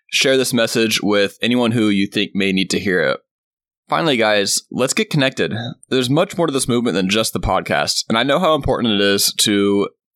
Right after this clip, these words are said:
be accessible to you guys as much as possible outside of just the show here. I'm on Twitter, I'm on Instagram, at Living L H, and I also broadcast live on my Twitch channel a couple times a week, so feel free to stop in,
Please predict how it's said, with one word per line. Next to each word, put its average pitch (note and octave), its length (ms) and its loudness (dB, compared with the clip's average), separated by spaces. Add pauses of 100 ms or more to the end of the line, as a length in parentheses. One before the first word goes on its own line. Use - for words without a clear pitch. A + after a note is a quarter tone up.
(140)
be A#2 80 0
accessible A#2+ 460 -2
to A#2 120 0
you G#2+ 60 2
guys G2+ 220 0
as G#2 60 -2
much G2+ 180 0
as - 80 0
possible G2 420 0
outside F#2+ 400 0
of F2 80 -4
just F#2 220 -2
the F#2 80 0
show F2 260 2
here. D#2 320 -2 (720)
I'm A#2 140 -2
on C3+ 100 0
Twitter, C#3+ 400 0
I'm D#3 180 -4
on A2 120 -2
Instagram, B2+ 680 0 (160)
at G#2+ 200 0
Living A2+ 400 -2
L G#2+ 200 2
H, - 480 -2 (680)
and G#2+ 380 0
I C3 120 2
also G#3 460 2
broadcast C#3+ 460 0
live B2 320 2
on G#2+ 260 2
my G#2 200 2
Twitch - 240 -4
channel F2 400 0
a - 40 -6
couple G2 220 -2
times F#2+ 260 -2
a F#2+ 60 0
week, F2+ 300 0
so G2+ 420 2
feel - 160 -4
free E3 140 -2
to D#3 80 -2
stop C#3+ 340 -2
in, B2 300 0